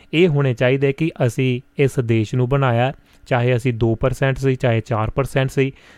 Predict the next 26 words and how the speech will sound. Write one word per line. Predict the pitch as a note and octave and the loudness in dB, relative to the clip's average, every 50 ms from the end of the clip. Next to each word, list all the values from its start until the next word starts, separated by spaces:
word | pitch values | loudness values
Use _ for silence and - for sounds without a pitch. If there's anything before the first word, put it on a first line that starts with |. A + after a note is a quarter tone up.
| - - C3+ | -4 -2 -2
ਅਸੀਂ | A#2+ C3 C3+ | 0 2 2
ਆਪਣਾ | C3 B2 - C3+ C3 | 2 2 2 0 0
ਬਣਦਾ | B2 A#2 A2+ A#2+ A2 A2 A2+ B2 B2 | 0 0 0 0 0 2 2 2 2
ਰੋਲ | A#2+ A2 A2 G#2+ G#2+ A2+ A2+ | 2 0 0 0 2 2 2
ਨਿਭਾਇਆ। | C3 C3+ C3 C3+ B2+ B2 B2 B2+ | 2 2 2 2 2 2 2 0
ਸਾਡੇ, | - - A#2+ A2+ A2 A2+ A#2+ A#2+ A#2 A2+ - - - - - - - - B2+ | 0 -2 -2 -2 0 2 2 2 2 0 -4 -8 -16 -20 -20 -8 -2 0 0
ਅ, | |
ਸੂਰਮਿਆਂ | A#2+ - - C3 A#2+ C3 C3+ C3 C#3 C3+ C#3 | 0 0 0 0 0 2 2 2 2 2 2
ਨੇ, | C3+ C3+ C3+ | 2 0 0
ਸਾਡੇ | - - B2+ A2+ A2 A#2 A#2 | 0 0 -2 0 2 2 2
ਯੋਧਿਆਂ | A#2 A2 A2+ A#2 B2 C3+ D3 D3 C#3+ | 2 2 2 2 2 2 2 2 2
ਨੇ, | C#3 C#3 | 0 0
ਸਾਡੇ | C3+ - - A#2 A2+ A2+ A#2 B2 B2 A2+ - _ _ _ _ _ _ _ _ _ _ _ _ _ _ - | -2 -2 -2 -2 0 0 2 2 0 0 -2 _ _ _ _ _ _ _ _ _ _ _ _ _ _ 0
ਉਹਨਾਂ, | C3+ A#2+ C3 B2+ B2 A#2+ A2+ | 2 2 2 2 0 0 -2
ਅ, | - - - - - - - - C#3 C3 B2+ B2+ B2 | -6 -10 -16 -20 -20 -20 -8 -2 0 2 2 2 2
ਫੌਜ | - - - B2+ B2 B2+ C3+ C3+ | 0 0 0 2 2 4 2 2
ਦੇ | C3+ C#3 D3 | 4 2 4
ਵਿੱਚ | C3+ C3+ C3 - C#3+ | 4 2 2 0 0
ਚਾਹੇ | B2 - C#3 B2+ B2+ B2+ | 0 2 2 2 2 0
ਜਿੱਥੇ | B2+ A2+ A#2 - - - D3+ D#3 | 0 -2 -2 -2 0 0 0 2
ਵੀ | D#3+ D#3 | 2 2
ਮਰਜ਼ੀ | C#3 C3 B2 A#2 A#2+ B2 | 2 2 2 2 2 0
ਆਪਣਾ | A#2+ - - B2 A#2+ | 0 0 0 0 0
ਕਿਰਦਾਰ | A#2+ - B2 A2+ G#2+ A#2 A2+ A2+ A2+ | 0 0 -2 0 0 2 2 2 2
ਨਿਭਾਇਆ | A#2 B2 B2 B2 C3 B2 A#2 A#2+ B2+ | 2 0 0 2 2 2 2 2 2
ਹੈ, | C3+ D3 | 0 0